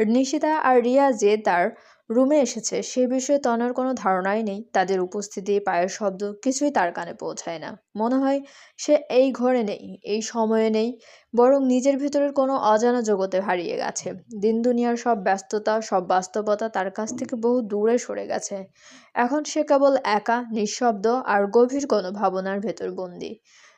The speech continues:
নিশিতা ভালো করে তাকাতেই বুকের ভেতরটা কেমন জানি মোচড় দিয়ে উঠল। তনয়ের চেহারাটা ফ্যাকাশে হয়ে গেছে, যেন জীবনের রঙগুলো ধীরে ধীরে মলিন হয়ে পড়েছে। চোখের নিচে জমে থাকা কালচে ছাপ স্পষ্ট বলে দিচ্ছে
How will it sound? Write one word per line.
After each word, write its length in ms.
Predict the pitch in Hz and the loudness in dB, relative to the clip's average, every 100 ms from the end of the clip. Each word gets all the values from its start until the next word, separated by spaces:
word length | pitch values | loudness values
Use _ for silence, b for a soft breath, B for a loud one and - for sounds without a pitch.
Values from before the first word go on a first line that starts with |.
| - | -6
নিশিতা 320 | 269 320 311 | -2 0 0
ভালো 340 | 269 262 269 285 | 0 2 2 4
করে 200 | 302 294 | 4 4
তাকাতেই 540 | 285 285 277 202 185 | 2 0 0 0 0
বুকের 300 | 196 214 254 | -4 -2 -2
ভেতরটা 380 | 233 254 269 277 | 0 -2 -2 -2
কেমন 480 | 277 262 262 262 262 | -2 -4 -4 -4 -2
জানি 240 | 262 262 | -2 0
মোচড় 480 | 220 202 202 240 202 | 0 -2 -2 -4 -4
দিয়ে 180 | 185 170 | -4 -6
উঠল। 360 | - - 175 196 _ | -6 -8 -8 -8 _
তনয়ের 320 | 190 185 190 | -2 -2 -4
চেহারাটা 440 | 190 214 220 220 233 | -4 -4 -4 -6 -10
ফ্যাকাশে 580 | - 240 240 254 214 | -8 -6 -4 -4 -4
হয়ে 260 | 190 - 160 | -6 -8 -10
গেছে, 380 | 156 - - 190 b b b b - | -10 -10 -12 -12 b b b b -2
যেন 220 | 233 269 | 2 2
জীবনের 480 | 254 262 254 254 254 | 0 -2 0 0 2
রঙগুলো 520 | 214 208 214 226 240 | 4 2 0 0 0
ধীরে 260 | 240 247 240 | 0 -4 -2
ধীরে 200 | 254 254 | 0 0
মলিন 440 | 202 190 196 214 | 2 0 0 0
হয়ে 220 | 240 220 | 0 -2
পড়েছে। 500 | 220 214 208 214 220 233 | -2 -2 -2 -2 -8 -6
চোখের 320 | - 233 247 240 | -2 0 0 -4
নিচে 200 | 233 233 | -2 -2
জমে 260 | 214 208 | -2 -2
থাকা 220 | 226 220 | -4 -8
কালচে 440 | 220 196 196 - 214 | -4 0 0 -2 -8
ছাপ 300 | 214 214 214 | -6 -4 -2
স্পষ্ট 500 | 208 208 - 233 - | -2 -4 -8 -8 -6
বলে 260 | 240 240 247 | -4 -2 -2
দিচ্ছে 480 | 247 254 - 180 | -4 -8 -6 -8